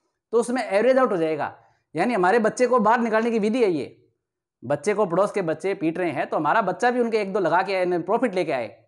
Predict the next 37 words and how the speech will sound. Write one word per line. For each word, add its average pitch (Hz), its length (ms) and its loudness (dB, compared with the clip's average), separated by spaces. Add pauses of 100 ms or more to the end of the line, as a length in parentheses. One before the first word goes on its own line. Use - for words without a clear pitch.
समझ 185 120 -6
रहे 220 80 -2
ना, 226 120 -2
बच्चे 151 560 -4
पीटे 180 220 -2
तो 220 60 -4
हमारा 170 280 2
बच्चा 175 260 -2
भी 190 80 -2
उनको 208 480 -4
एक 170 200 -4
दो 196 80 0
झापट 165 300 -2
लगा 160 200 0
के 190 120 -4
आए, 185 100 -2
नहीं 180 160 -4
कि 180 120 -8
खा 151 140 -4
के 175 120 -6
आए, 143 160 -4 (460)
तो 185 40 -4
उस 180 100 -10
प्रॉफिट 240 320 0
में 247 160 0
बाहर 226 160 4
निकलने 214 300 -4
की 208 100 -4
विधि 175 240 -2
है 123 100 -4
ये 160 160 -8
कि 233 140 -8
दोबारा 175 380 0
दस 202 180 -4
परसेंट 185 280 -8
से 196 100 -8
ज़्यादा 175 440 0